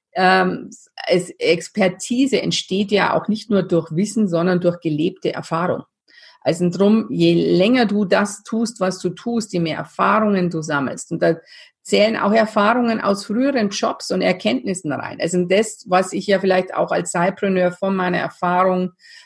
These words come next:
aus meiner Karriere mitbringe, das ist schon ein großer Meilenstein. Es sind, sagen wir mal,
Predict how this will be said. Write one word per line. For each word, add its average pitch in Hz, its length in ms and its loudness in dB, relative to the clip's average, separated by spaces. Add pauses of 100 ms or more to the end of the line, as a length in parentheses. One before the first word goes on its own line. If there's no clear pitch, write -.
aus 175 220 -2
meiner 180 240 2
Karriere 180 640 2
mitbringe, 139 520 -6
das 185 200 -2
ist 240 120 -2
schon 226 180 -2
ein 190 160 0
großer 214 520 0
Meilenstein. 185 760 0
Es 170 120 -8
sind, 170 240 -4
sagen 180 560 -4
wir 185 60 -2
mal, 180 240 -2